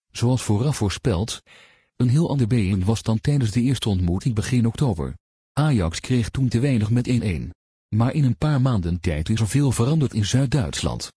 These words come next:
Gevoed door de ongeslagen status in Europa heerste er vooraf een groot optimisme in Amsterdam om de groepswinst binnen te halen.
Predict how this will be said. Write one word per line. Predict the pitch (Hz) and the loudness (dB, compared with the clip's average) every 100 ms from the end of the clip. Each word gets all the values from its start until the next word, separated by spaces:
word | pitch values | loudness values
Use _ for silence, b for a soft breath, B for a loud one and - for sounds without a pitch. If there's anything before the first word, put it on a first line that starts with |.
| _ _ _ - | _ _ _ -6
Gevoed | 113 98 156 | -4 0 0
door | 123 120 | 2 0
de | 120 | 0
ongeslagen | 160 123 104 78 78 120 | 0 0 -2 -4 -2 0
status | 110 - 80 80 - - 123 | 0 -2 -2 -2 -2 0 0
in | 104 | 2
Europa | 87 73 76 71 95 | 0 -2 -4 -4 -2
heerste | 110 151 - 123 | 0 0 0 0
er | 120 | 0
vooraf | 120 120 151 151 | 2 0 2 0
een | 110 | 0
groot | - 139 110 | 2 0 0
optimisme | 85 - 107 135 120 | -4 -2 0 0 0
in | 107 | 2
Amsterdam | 101 85 - 101 87 | 0 0 0 2 0
om | - 117 | 0 -2
de | |
groepswinst | 101 127 104 87 78 - | 0 -2 -2 -4 -4 -2
binnen | 120 123 | 0 2
te | 92 | 0
halen. | 87 73 64 57 | 0 -2 -4 -8